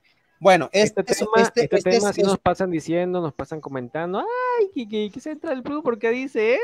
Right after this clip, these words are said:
Speaker 2: eso? ¿Por qué? ¿Dónde está, dónde, dónde está la publicación de Canal uno? Que esto, que lo otro.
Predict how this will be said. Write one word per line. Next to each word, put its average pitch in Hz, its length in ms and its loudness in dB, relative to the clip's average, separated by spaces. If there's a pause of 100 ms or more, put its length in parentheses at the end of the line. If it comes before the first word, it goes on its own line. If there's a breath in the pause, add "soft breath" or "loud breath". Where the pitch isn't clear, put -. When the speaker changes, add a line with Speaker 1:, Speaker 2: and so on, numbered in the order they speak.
(100)
Speaker 2:
eso? 359 120 -4
¿Por 214 220 -4
qué? 240 300 -4
¿Dónde 240 200 -4
está, 247 200 -4
dónde, 233 340 -6
dónde 214 200 -4
está 233 140 -10
la 240 100 -6
publicación 208 560 -8
de 214 100 -6
Canal 196 340 -8
uno? 269 300 -4
Que 208 320 -4
esto, 226 200 -6
que 185 140 -8
lo 170 180 0
otro. 226 380 0